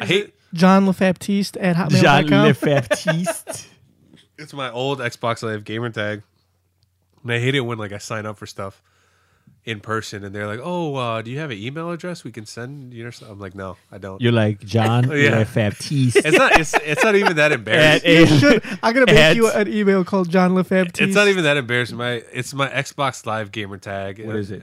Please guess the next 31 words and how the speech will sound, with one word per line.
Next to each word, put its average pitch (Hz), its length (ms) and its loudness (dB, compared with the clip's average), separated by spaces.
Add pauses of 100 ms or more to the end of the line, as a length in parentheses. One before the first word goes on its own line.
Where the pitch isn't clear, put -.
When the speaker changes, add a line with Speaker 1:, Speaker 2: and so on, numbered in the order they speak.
Speaker 1:
Uh, 101 580 -8
John 104 300 -8
Arson 104 360 -8
thirty-three. 104 500 -8
Speaker 3:
How's 113 220 -4
that, 117 260 -6
like, 101 300 -10
embarrassing? 95 420 -12
Speaker 1:
It's 131 140 -6
not 202 100 2
embarrassing, 131 360 -2
Speaker 2:
People 247 100 -2
are 226 60 -4
gonna 240 120 -2
Speaker 1:
but, 214 40 -2
Speaker 2:
send 208 120 4
you 214 60 4
emails 196 240 4
now, 175 140 2
Speaker 1:
but 165 100 4
Speaker 2:
you 175 60 4
Speaker 1:
it 180 40 4
Speaker 2:
idiots. 202 300 4
Speaker 1:
sounds, - 40 0
it 147 160 0
sounds 208 280 0
like 151 160 -2
something 151 300 -8
that 120 100 -4
a 107 60 -8
fucking 110 440 -10